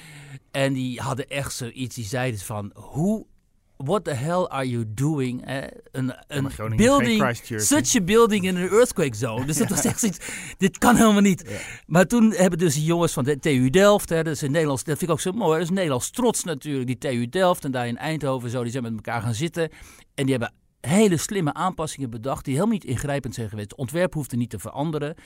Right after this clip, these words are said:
Speaker 1: En dat ding staat er nu, hè. En dan kom je daar binnen en dan denk je, dit is niet te geloven wat
Speaker 2: Ja,
Speaker 1: je
Speaker 2: er staat een
Speaker 1: hier
Speaker 2: foto
Speaker 1: zit.
Speaker 2: in de krant, dat je kan er op het dak zitten, op een soort van terras.
Speaker 1: Er is
Speaker 2: Dan
Speaker 1: een
Speaker 2: kijk je uit
Speaker 1: schitterend
Speaker 2: over de stad.
Speaker 1: panoramadak bijvoorbeeld,
Speaker 2: Ja.
Speaker 1: vijfenveertig meter hoog. En dan kijk je uit over de stad en je ziet de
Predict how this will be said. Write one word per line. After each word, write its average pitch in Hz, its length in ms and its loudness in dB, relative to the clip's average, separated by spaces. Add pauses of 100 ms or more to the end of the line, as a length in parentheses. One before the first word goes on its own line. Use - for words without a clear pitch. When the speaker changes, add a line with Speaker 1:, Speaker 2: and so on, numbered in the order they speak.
(580)
Speaker 1:
En 190 100 -2
dat 160 120 0
ding 147 140 -4
staat 120 300 -6
er 107 60 -10
nu, 95 180 -8
hè. 123 180 -10 (140)
En 143 120 -4
dan 135 100 -4
kom 135 200 -4
je 123 60 -4
daar 113 160 -4
binnen 147 320 -4
en 131 100 -8
dan 117 100 -6
denk 110 160 -8
je, - 160 -16
dit 104 200 -16
is 101 100 -14
niet 107 160 -10
te - 60 -14
geloven 98 360 -14
wat 104 100 -16
Speaker 2:
Ja, - 60 -14
Speaker 1:
je 104 40 -14
Speaker 2:
er 107 60 -10
staat 139 120 -6
een 175 60 0
Speaker 1:
hier 226 80 2
Speaker 2:
foto 180 160 2
Speaker 1:
zit. 185 80 4
Speaker 2:
in 190 60 -2
de - 80 -6
krant, 135 260 -6
dat 101 180 -12
je 110 180 -8
kan 120 180 -10
er 110 40 -8
op 104 100 -12
het 101 140 -12
dak 120 180 -8
zitten, 151 340 -12
op 156 100 -14
een 123 60 -16
soort 113 200 -14
van 107 160 -12
terras. 113 260 -10
Speaker 1:
Er 151 80 0
is 151 60 -2
Speaker 2:
Dan 131 80 -4
Speaker 1:
een 131 40 -4
Speaker 2:
kijk 123 120 -2
je - 80 -6
uit - 40 -8
Speaker 1:
schitterend 196 400 -2
Speaker 2:
over - 40 -14
de 175 80 0
stad. 143 140 0
Speaker 1:
panoramadak 151 680 0
bijvoorbeeld, 123 440 -6
Speaker 2:
Ja. - 60 -18
Speaker 1:
vijfenveertig 170 640 -2
meter 123 280 -8
hoog. 98 320 -8
En - 100 -16
dan 117 100 -10
kijk 127 220 -8
je - 120 -10
uit 165 360 -6
over 135 260 -4
de 123 60 -8
stad 123 320 -10
en 131 120 -6
je 127 80 -2
ziet 151 260 -10
de - 80 -14